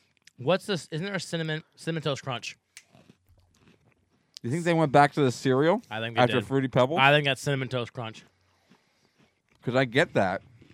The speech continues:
Speaker 2: but it makes me wonder if they're not going that level.
Speaker 1: I think that's Cinnamon Toast Crunch.
Speaker 2: It's hard to argue.
Speaker 1: Or, or,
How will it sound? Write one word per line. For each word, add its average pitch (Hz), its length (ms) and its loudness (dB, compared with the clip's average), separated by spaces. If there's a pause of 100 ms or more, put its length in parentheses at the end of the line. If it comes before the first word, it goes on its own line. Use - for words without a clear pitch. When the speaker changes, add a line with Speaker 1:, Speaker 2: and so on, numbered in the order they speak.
(200)
Speaker 2:
but 98 220 -2 (760)
it 123 120 -4
makes 139 260 -2
me 143 80 0
wonder 127 240 2
if 107 80 -2
they're 113 100 2
not 107 220 4
going 104 260 2
that 90 160 0
level. 92 300 0 (2250)
Speaker 1:
I 123 140 4
think 139 160 2
that's 117 100 -8
Cinnamon 127 260 -8
Toast 127 260 -8
Crunch. 117 320 -10 (1600)
Speaker 2:
It's 110 120 -10
hard 127 200 4
to 107 60 2
argue. 92 340 0 (2750)
Speaker 1:
Or, 147 280 4 (680)
or, 190 400 0